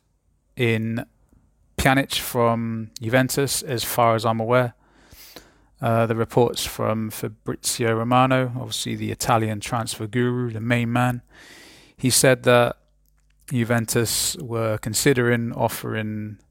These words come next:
um, Pjanic as part of a deal to sign Jorginho from Chelsea. Um, that might be true. They might, they might be wanting to do that, but, um, as far as I know, Lampard isn't interested in signing Pjanic, and,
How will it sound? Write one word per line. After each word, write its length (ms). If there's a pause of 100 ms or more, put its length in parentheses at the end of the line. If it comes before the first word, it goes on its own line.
(160)
um, 360
Pjanic 420
as 180
part 360
of 140
a 100
deal 560 (260)
to 140
sign 460
Jorginho 680
from 340
Chelsea. 520 (680)
Um, 580
that 180
might 200
be 80
true. 340 (160)
They 120
might, 280 (100)
they 140
might 260
be 80
wanting 240
to 120
do 180
that, 240
but, 200 (680)
um, 280
as 100
far 220
as 120
I 120
know, 140
Lampard 480
isn't 200
interested 540
in 120
signing 580 (160)
Pjanic, 440
and, 480